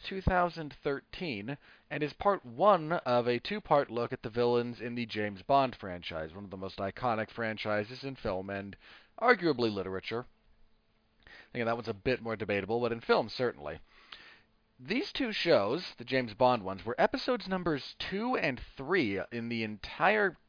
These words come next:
back catalog of Everyone Loves a Bad Guy, my second and third shows ever hosting this particular podcast. Uh, number one will be released at some point eventually, but we are not releasing these in the order in which they were originally aired, but rather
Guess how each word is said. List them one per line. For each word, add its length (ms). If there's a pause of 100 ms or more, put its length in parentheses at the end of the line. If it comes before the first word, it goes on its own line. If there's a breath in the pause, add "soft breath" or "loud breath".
(140)
back 240
catalog 640
of 80
Everyone 300
Loves 180
a 20
Bad 300
Guy, 100
my 140
second 340
and 140
third 200
shows 360 (100)
ever 300 (420 loud breath)
hosting 320
this 80
particular 420
podcast. 680 (840 soft breath)
Uh, 220 (160)
number 240
one 260
will 120
be 120
released 360
at 80
some 180
point 180
eventually, 460
but 340
we 140
are 140
not 320
releasing 500
these 480 (320 soft breath)
in 140
the 60
order 280
in 80
which 160
they 80
were 180
originally 640
aired, 440 (180)
but 140
rather 480